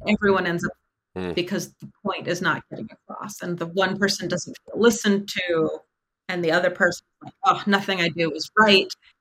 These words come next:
Speaker 1: and so everyone's upset. Um, so sometimes it's just getting into the sort of that nitty-gritty of what do you mean to say? 'Cause if you said the same thing five times and you're not getting it, assuming the other person is operating in good faith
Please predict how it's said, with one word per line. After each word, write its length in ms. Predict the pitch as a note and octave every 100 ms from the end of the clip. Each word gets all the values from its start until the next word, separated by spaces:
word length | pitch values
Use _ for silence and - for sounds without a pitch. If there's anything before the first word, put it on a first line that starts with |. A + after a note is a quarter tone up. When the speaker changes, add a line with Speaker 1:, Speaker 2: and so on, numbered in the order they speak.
| _ -
Speaker 1:
and 140 | G3+
so 100 | G#3
everyone's 400 | F#3 E3+ D#3+ D#3
upset. 260 | D#3 - _ _ _
Um, 400 | F#3 G#2+ - F3 -
so 280 | - G3
sometimes 420 | F#3 A#3 G#3+ G#3+ G3
it's 120 | -
just 160 | - _ _ F#3+
getting 240 | F#3+ F3+
into 300 | E3+ F3 F#3
the 180 | D#3+ D#3+
sort 180 | - -
of 60 | D#3
that 100 | -
nitty-gritty 680 | F3+ F3 F3 E3+ F3+ E3 D#3 -
of 120 | D3+ B2+ - _ _
what 480 | F3 E3+ - F3 F#3+
do 80 | F3+
you 100 | E3+
mean 220 | D#3+ D#3+
to 80 | E3+
say? 320 | - - - - _ _ -
'Cause 120 | F#3+
if 80 | F#3+
you 100 | G3
said 300 | G3 G3+ E3+
the 80 | F3+
same 200 | F#3+ F3+
thing 100 | F3 - -
five 220 | F#3 E3+ -
times 340 | F#3 E3+ E3
and 100 | E3
you're 100 | E3+
not 200 | E3+ - -
getting 320 | A3 G#3+ F#3
it, 240 | C3 C#3 - _ _ _ _
assuming 500 | G#3 - A#3+ A3+ G#3+
the 120 | G3
other 200 | F3 F3+ - -
person 400 | F3+ - F3 E3
is 220 | D#3+ C#3+ _ _
operating 460 | F#3+ F#3 F3+ F3+ F3
in 120 | E3+
good 220 | E3+ D#3
faith 420 | - G3 C#3+ D#3+